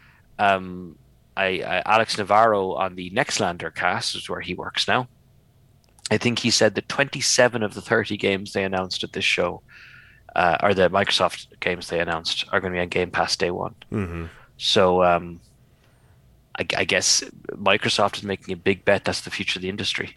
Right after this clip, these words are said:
Speaker 2: Yeah.
Speaker 1: Mm.
Speaker 2: We'll see. I don't know. I
Speaker 1: Yeah.
Speaker 2: don't know. Um, yeah, but
Speaker 1: I mean, so you,
Speaker 2: Starfield
Speaker 1: so are you,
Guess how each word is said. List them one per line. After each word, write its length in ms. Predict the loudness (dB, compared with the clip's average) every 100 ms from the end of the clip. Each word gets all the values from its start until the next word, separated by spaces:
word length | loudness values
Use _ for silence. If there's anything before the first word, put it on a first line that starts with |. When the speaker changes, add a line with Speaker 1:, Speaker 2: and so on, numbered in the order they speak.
| -6
Speaker 2:
Yeah. 240 | -4 -4 -8 -20 -20 _ _ _ _ _ _ _ -20 -20 -20 -20 _
Speaker 1:
Mm. 60 | -4
Speaker 2:
We'll 80 | 0
see. 320 | 2 2 0 -8 -2
I 60 |
don't 120 | 2 4
know. 200 | 2 0 -10 -20 -20 _
I 40 | 2
Speaker 1:
Yeah. 200 | 2 2
Speaker 2:
don't 20 |
know. 140 | -2 -8 -20 -20 -20 -20 -20 -12
Um, 680 | 0 2 4 4 0 -4 -8 -14 2
yeah, 140 | 4
but 200 | 4 4
Speaker 1:
I 80 | 6
mean, 100 | 6
so 120 | 8 6
you, 100 | 6
Speaker 2:
Starfield 80 |
Speaker 1:
so 120 | 6 6
are 40 |
you, 360 | 6 4 2